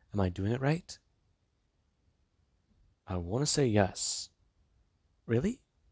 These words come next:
<sighs> And you ruined it. Well, I'm still mad at you. I mean, come on.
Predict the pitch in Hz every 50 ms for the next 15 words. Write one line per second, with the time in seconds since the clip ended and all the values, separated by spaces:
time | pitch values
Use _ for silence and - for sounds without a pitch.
0 | _ _ _ _ _ _ _ _ _ _ _ _ _ _ _ _ _ _ _ 92
1 | 90 90 95 101 95 101 107 113 123 135 139 131 123 117 104 95 92 87 85 87
2 | - - - - - - - _ _ _ _ _ _ _ _ _ _ _ _ _
3 | _ _ _ _ _ _ _ _ _ 190 185 180 185 180 165 143 160 170 185 196
4 | 208 190 - - 220 220 202 170 165 175 190 185 - - - 104 87 - - _
5 | _ _ _ _ _ _ _ _ _ _ _ _ _ _ _ _ _ - 190 214
6 | 208 202 185 - - - - 202 214 233 240 233 185 117